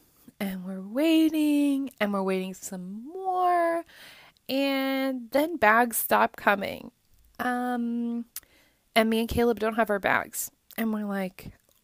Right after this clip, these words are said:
"What the hell?" <laughs> We're like, "Where are our suitcases?"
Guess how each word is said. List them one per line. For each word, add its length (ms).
"What 580
the 160
hell?" 760
<laughs> 120
We're 120
like, 240
"Where 600
are 180
our 140
suitcases?" 1080